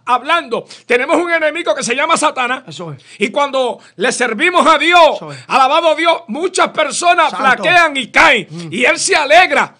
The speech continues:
Speaker 1: de la caída del hombre o de la mujer
Speaker 2: Santo.
Speaker 1: que han confesado a Jesucristo. Pero aquí dice, no te alegres porque he caído.
Speaker 2: Mm.
Speaker 1: Aleluya.
Speaker 2: Santo.
Speaker 1: Óyeme, porque dice, me levantaré.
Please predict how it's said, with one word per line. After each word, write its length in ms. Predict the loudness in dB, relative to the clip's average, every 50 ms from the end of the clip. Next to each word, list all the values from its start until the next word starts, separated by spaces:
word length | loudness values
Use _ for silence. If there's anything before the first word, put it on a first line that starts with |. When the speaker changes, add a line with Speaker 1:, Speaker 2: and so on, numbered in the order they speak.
| _ _ _
Speaker 1:
de 180 | -4 -2 0 2
la 180 | 2 0 0
caída 380 | 2 0 2 2 4 4 4 4
del 160 | 4 6 6
hombre 320 | 6 4 4 2 0 -2 -2 -2 -2
o 100 | -2 -2
de 100 | -2 -2
la 120 | -2 -2
mujer 420 | -2 -2 -2 0 2 2 0 0 -4
Speaker 2:
Santo. 200 | -6 -10 -10 -4 0
Speaker 1:
que 100 | 2 2
han 140 | 2 2
confesado 680 | 2 0 0 0 0 -2 -2 -2 0 -2 -2 0 2 2
a 40 |
Jesucristo. 760 | 2 2 0 -2 -6 -6 -4 -4 -4 -4 -4 -6 -6 -6 -6 -6 -8 -16 -20 0
Pero 160 | 2 4 4 4
aquí 220 | 2 0 0 0
dice, 300 | 0 0 2 0 0 0
no 200 | 0 0 -2 0
te 80 | 0 0
alegres 440 | 2 4 2 2 4 4 2 2 2 2
porque 520 | 0 -2 -2 -2 -2 0 2 4 4 4
he 80 | 4 4
caído. 640 | 2 2 4 4 4 4 4 4 0 -2 -4 -10 _
Speaker 2:
Mm. 120 | -10 -8
Speaker 1:
Aleluya. 760 | -8 -8 -8 -8 -10 -10 -10 -8 -6 -6 -4 0 2 2 2
Speaker 2:
Santo. 340 | 0 -2 -8 -12 -12 -8 0
Speaker 1:
Óyeme, 380 | 0 2 4 4 2 2 2 0
porque 480 | 2 0 0 0 2 2 2 2 2 -2 -10 -20 _ _ -2
dice, 560 | 2 4 4 4 4 4 0 0 -2 -8 _ _ _ _ _ _ _ _ _ _ _ _ _ _ _ _ _ _ _ _ _ _ _ -8
me 320 | -6 0 2 4 4 6
levantaré. 960 | 8 6 8 8 8 6 6 4 2 4 4 6 6 6 6 6 4 0 -6